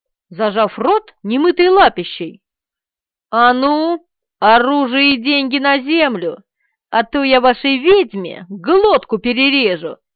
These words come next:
Да поживей!" Я презрительно скривилась от неоригинальности требования, но дергаться предусмотрительно не стала. Все ж я не Вилька, та из какого хочешь захвата вывернется,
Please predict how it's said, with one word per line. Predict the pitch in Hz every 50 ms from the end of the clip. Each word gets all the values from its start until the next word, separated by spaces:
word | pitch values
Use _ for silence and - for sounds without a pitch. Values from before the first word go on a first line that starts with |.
| _ _ _ -
Да | 185 190 185 233 247 254
поживей!" | 240 285 277 269 254 233 269 294 285 285 254 330 339 311 254 202 156 - - _ _ _ _ _ _ _ _ _ _ _ _ _ _ _ _ _ _ _ _ _ _ _ _
Я | - 185 160 170 208 247 269
презрительно | 269 - 190 220 190 175 214 262 262 233 - 254 262 277
скривилась | 254 - - 349 359 381 359 330 277 220 170 180 175 - _ - -
от | - 294 277
неоригинальности | - 311 311 - 302 294 311 311 262 311 370 359 370 294 233 220 226 220 _ - 320
требования, | 302 370 349 311 233 196 180 185 185 180 170 170 165 147 - - _ _ _ _ _ _ _ _ _ _ -
но | 180 180 180
дергаться | 160 160 202 247 359 403 349 392 302 _ - - 196 - - _ -
предусмотрительно | 196 202 190 233 226 - 285 320 349 - 285 269 233 - 294 294 311
не | 320 359 403
стала. | - - 359 254 202 165 160 165 180 - _ _ _ _ _ _ _ _ _ _ _ _ _ _ _
Все | - - 214 196
ж | - -
я | 202 214 214
не | 208 202 196
Вилька, | 190 196 226 269 311 - - 220 170 - 185 _ _ _ _ _ _ _ _
та | - 370 359
из | 359 - -
какого | 349 339 339 - 359 339 349 339
хочешь | - - 403 392 349 - 220 185
захвата | 185 214 240 240 - 247 233 226 254 262
вывернется, | 262 330 302 233 196 170 175 175 165 _ _ - 175 -